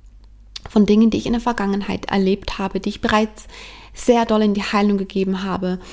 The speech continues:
an denen ich bereits so doll gewachsen bin, dass ich eigentlich schon fast komplett rausgewachsen bin. Ja, und das soll sich ändern. Genau das darf sich ändern. Nicht, dass das eine besser ist oder das andere, aber ich merke, dass das echt ist, dass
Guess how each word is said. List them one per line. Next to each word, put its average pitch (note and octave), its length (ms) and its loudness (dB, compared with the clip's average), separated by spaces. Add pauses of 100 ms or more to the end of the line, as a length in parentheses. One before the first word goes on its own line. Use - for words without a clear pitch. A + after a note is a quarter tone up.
(160)
an G3 100 -2
denen G3 120 4
ich G#3 120 0
bereits G#3 520 -4
so A#3 320 2
doll B3+ 180 2
gewachsen G#3+ 440 2
bin, A3+ 100 6
dass G#3 120 0
ich - 180 -6
eigentlich G#3+ 340 2
schon A3 120 -4
fast G#3+ 240 -8
komplett A#3 440 -2
rausgewachsen F3+ 760 -2
bin. E3 240 -4 (500)
Ja, G#3 220 0
und G3 380 -2 (200)
das - 220 -4
soll F#3+ 120 -4
sich F#3 200 -10
ändern. F#3+ 400 -6 (420)
Genau G3 160 2
das F#3+ 500 -4
darf F#3 220 2
sich - 240 -6
ändern. A3+ 460 2 (540)
Nicht, G#3+ 180 2
dass G3+ 80 -4
das F#3+ 100 -10
eine G3 240 0
besser G3 300 -4
ist G3+ 80 -6
oder F3+ 160 -4
das - 160 -8
andere, G3 420 0
aber - 160 -2
ich G3+ 160 -4
merke, G3 220 -4
dass - 240 -8
das - 280 -2
echt - 320 -4
ist, A#3 300 -4
dass - 180 -6